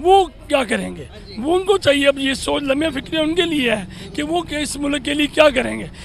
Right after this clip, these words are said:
Speaker 1: ये मुल्क तो बिल्कुल ही पीछे, दर पीछे हो गया है। वो सौतेले बेटे से भी, भी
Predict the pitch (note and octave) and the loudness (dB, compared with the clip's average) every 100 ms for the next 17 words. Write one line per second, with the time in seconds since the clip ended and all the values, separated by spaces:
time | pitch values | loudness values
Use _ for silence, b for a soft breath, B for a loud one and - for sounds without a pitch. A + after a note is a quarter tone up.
0 | B G#3+ D4 D#4 D4+ D#4 D4+ D4+ D4 D4+ | B -4 -2 0 -2 -2 -6 -6 -4 -2
1 | D#4 D4 D#4 D#4+ D4+ D4+ - C4 - D4 | -2 -4 -4 0 0 -2 -4 -6 0 0
2 | C#4+ C#4 - - - - - D#4+ D4 - | -2 -6 -18 -20 -20 -14 -2 0 0 0
3 | C#4 A#3+ A#3 A#3+ - B - C4+ C4 C4+ | 0 2 0 -2 -4 B -4 -4 -2 -2
4 | C4 C#4 C4 B3+ C#4 C#4+ C#4 C4+ | 0 0 -2 -2 -2 -2 0 -2